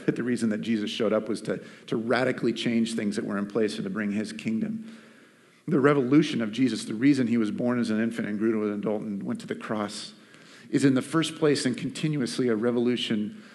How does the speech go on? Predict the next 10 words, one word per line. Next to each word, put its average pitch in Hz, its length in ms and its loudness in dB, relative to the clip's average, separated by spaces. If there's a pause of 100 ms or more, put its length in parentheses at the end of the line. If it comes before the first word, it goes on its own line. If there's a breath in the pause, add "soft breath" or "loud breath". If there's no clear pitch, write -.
(380 loud breath)
of 113 160 -4
my 98 160 0
heart, - 640 -6
of 98 120 -6
your 107 180 0
heart, - 420 -12
of 98 100 -8
the 120 80 -4
human 107 400 -2
heart. - 400 -10